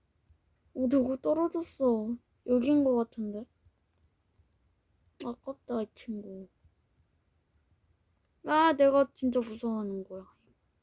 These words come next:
오이씨. 오, 잠깐만. 와, 이, 이거 이렇게 빨리 가? 제가 빨리 하는 거 아니에요? 잠깐만.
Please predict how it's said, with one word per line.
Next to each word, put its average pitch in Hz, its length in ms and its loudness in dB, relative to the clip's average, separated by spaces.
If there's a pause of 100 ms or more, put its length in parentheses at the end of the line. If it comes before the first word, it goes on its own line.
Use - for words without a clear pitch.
(260)
오이씨. 226 360 -8 (420)
오, 330 180 4
잠깐만. 262 720 -2 (1200)
와, 302 380 8
이, 254 380 -2
이거 254 260 2
이렇게 233 340 -2
빨리 277 220 -4
가? 254 160 -6 (960)
제가 240 220 -6
빨리 285 180 -2
하는 294 180 2
거 233 100 0
아니에요? 208 320 -4 (1000)
잠깐만. - 440 -6